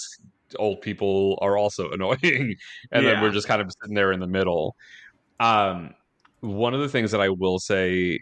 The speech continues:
Speaker 1: is there, for it being very white-centric <laughs> on Michael and Colin as the leads,
Speaker 2: Mm-hmm.
Speaker 1: having, um, his friend Billy be a, uh, a black man who is a,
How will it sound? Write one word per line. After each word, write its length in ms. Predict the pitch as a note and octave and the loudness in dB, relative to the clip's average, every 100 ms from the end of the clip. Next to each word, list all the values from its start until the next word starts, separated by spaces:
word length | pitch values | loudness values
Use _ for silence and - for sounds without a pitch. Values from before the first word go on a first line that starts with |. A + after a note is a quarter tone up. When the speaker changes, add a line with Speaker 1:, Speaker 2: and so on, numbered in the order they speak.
| _ | _
Speaker 1:
is 840 | G#2+ G2 F#2 F#2 F2+ F2+ F2 F#2 - _ _ _ _ _ _ | 0 2 2 2 2 0 -4 -8 -12 _ _ _ _ _ _
there, 760 | A2+ F2+ G#2+ G#2+ A2 F2+ G2+ - _ _ _ _ _ _ _ _ _ _ _ - | -8 -2 2 2 2 -2 -8 -18 _ _ _ _ _ _ _ _ _ _ _ -8
for 220 | - D#3 | -2 -2
it 60 | C3+ | 0
being 320 | B2 B2 B2+ | 0 2 2
very 180 | G#2+ G#2 | 2 0
white-centric 880 | E2+ E2 - G2 G#2+ - - - - _ - | 0 -4 -4 -4 -2 -2 -4 -6 -12 _ -18
<laughs> 200 | - - | -8 -2
on 220 | G#2 F2+ | 0 0
Michael 420 | F2+ F#2 G2+ F#2 | -2 0 0 -2
and 360 | - F#2 F2+ F2+ | 0 -2 -2 -4
Colin 460 | F#2+ F2 G2 G2+ G#2 | -2 -2 -2 -6 -2
as 200 | G2 F2+ | -2 -2
the 100 | E2+ | -4
leads, 560 | F2+ F2+ G#2 C#3+ B2+ - | -2 0 2 2 0 -4
Speaker 2:
Mm-hmm. 40 | - - - - - - _ _ - | -14 -20 -20 -20 -20 -20 _ _ -4
Speaker 1:
having, 680 | B2+ A2+ A#2 C#3 C3 A#2 A2+ | 2 2 2 -2 -2 -4 -4
um, 640 | G2+ G2 F#2 E2+ D#2+ C#2 - _ _ _ _ _ _ _ _ | -2 0 0 -2 -6 -10 -14 _ _ _ _ _ _ _ _
his 180 | C#3 A2+ | -6 -2
friend 180 | A#2+ G#2+ | 0 0
Billy 200 | G2+ G2+ | 0 0
be 360 | F#2 F#2+ F#2 F2+ | 0 0 0 0
a, 640 | F#2+ F#2 F2+ F2 E2+ E2 - - F2+ | 0 2 2 0 0 -2 -4 -8 -4
uh, 160 | F2 D#2+ | -2 -2
a 60 | F#2 | -2
black 280 | F#2+ F2+ | -2 -2
man 280 | F#2+ F2 G2+ G#2+ | -6 -6 -8 -8
who 100 | G2+ | -4
is 180 | F#2 F2+ | -2 0
a, 500 | F#2 F2+ F2+ F2 E2+ | 0 0 0 -2 -4